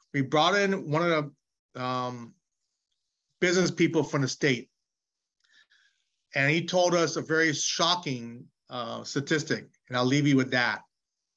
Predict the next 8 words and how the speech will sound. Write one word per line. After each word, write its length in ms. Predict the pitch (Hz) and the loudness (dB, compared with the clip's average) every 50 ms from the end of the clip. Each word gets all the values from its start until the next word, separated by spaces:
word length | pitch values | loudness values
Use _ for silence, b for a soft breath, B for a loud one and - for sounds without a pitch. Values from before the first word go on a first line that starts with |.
| _ _ _ _ _ _ _ _ _ _ _ _ _ _ _ _ _ _ _ _ _ _ _ _ _ _ _ _ _ _ _ _ _ - | _ _ _ _ _ _ _ _ _ _ _ _ _ _ _ _ _ _ _ _ _ _ _ _ _ _ _ _ _ _ _ _ _ -12
It, 200 | 160 - - 151 | -12 -8 -4 -2
before, 460 | 151 143 147 - 214 233 233 233 214 | -2 -2 0 2 4 4 6 6 4
I, 200 | 190 185 180 175 | 4 2 0 -2
I 20 | |
believe, 380 | 151 147 180 190 190 180 180 - | -2 0 0 0 0 0 -2 -4
two 140 | - 196 190 | -6 -6 -4
thousand 520 | 190 185 160 160 156 139 147 135 131 135 | -2 0 0 2 2 0 0 -2 -4 -4
ten 500 | - 165 160 143 127 117 110 104 107 | -4 -2 0 0 0 -2 -4 -6 -10